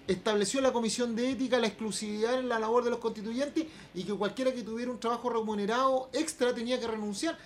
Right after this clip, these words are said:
No obstante que la ley veintiún mil doscientos establece que son, que, que no hay exclusividad,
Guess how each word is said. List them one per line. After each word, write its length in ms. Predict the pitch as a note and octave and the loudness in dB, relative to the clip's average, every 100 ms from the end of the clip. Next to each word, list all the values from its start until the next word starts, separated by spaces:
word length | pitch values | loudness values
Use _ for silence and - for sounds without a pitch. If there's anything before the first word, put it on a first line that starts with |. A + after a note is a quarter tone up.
| - - | -14 -4
No 60 | G3+ | -2
obstante 340 | G3 B3 B3+ | 0 -2 0
que 80 | A3 | 2
la 80 | A3 | 2
ley 100 | A#3 | 0
veintiún 300 | A3+ A3 A3 | -4 -6 -4
mil 80 | |
doscientos 360 | G#3+ A3 B3+ B3+ | -2 -4 -4 -6
establece 400 | A#3+ A3 A#3+ A#3 | -6 -4 -4 -6
que 80 | G3+ | -6
son, 260 | G3 A3 G3+ | -6 -6 -2
que, 220 | F#3+ F3 - - | -2 -2 -8 -4
que 120 | - | 2
no 80 | F#3 | 4
hay 100 | A#3 | 4
exclusividad, 540 | A#3 A3+ G3 G#3+ A3+ | 0 -4 -4 -4 -4